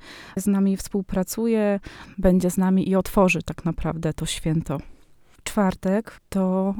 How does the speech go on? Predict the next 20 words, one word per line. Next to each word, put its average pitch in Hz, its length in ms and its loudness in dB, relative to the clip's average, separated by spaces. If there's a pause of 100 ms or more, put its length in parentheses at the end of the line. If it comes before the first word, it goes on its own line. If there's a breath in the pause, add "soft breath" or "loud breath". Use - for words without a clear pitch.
(120)
koncert 190 760 0
duetu 190 460 2
naszych 190 380 2
rezydentów, 185 960 0 (120)
Kuby 180 260 -2
Ptaka 185 540 -2 (500 loud breath)
oraz 185 560 -2
Piotra 190 400 0
Pancera 180 640 0 (200 loud breath)
Pankowskiego. 190 880 2 (420 loud breath)
To 220 80 0
jest 208 160 0
taki 220 280 -4
duet 202 480 0
przyjaciół, 226 540 4
którzy 196 760 -2
widać, 220 520 -2
że 185 360 -6 (100)
ta 190 100 -10
chemia, 185 480 -2